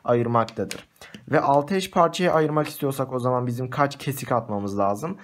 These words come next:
Sakın altı demeyin. Çünkü bakın iki eş parça için bir tane atılıyorsa o zaman altı eş parça için onun bir eksiği, altının bir eksiği beş parça atılması gerekmektedir. Gelin bir isterseniz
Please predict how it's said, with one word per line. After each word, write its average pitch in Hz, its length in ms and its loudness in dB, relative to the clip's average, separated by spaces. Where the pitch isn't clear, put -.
Sakın 127 360 -4
altı 117 380 2
demeyin. 131 300 0
Çünkü 123 220 -4
bakın 117 400 -4
iki 147 280 -6
eş 143 180 -2
parça 123 360 2
için 107 300 -4
bir 120 120 -4
tane 135 260 0
atılıyorsa 110 560 -4
o 123 60 -2
zaman 117 380 0
altı 117 340 6
eş 139 180 -4
parça 123 320 0
için 107 200 -4
onun 113 380 -2
bir 113 120 0
eksiği, 117 600 -2
altının 107 640 0
bir 110 100 0
eksiği 131 500 -2
beş 139 220 0
parça 120 360 0
atılması 113 500 -6
gerekmektedir. 113 880 -2
Gelin 139 300 2
bir 127 80 -4
isterseniz 120 720 0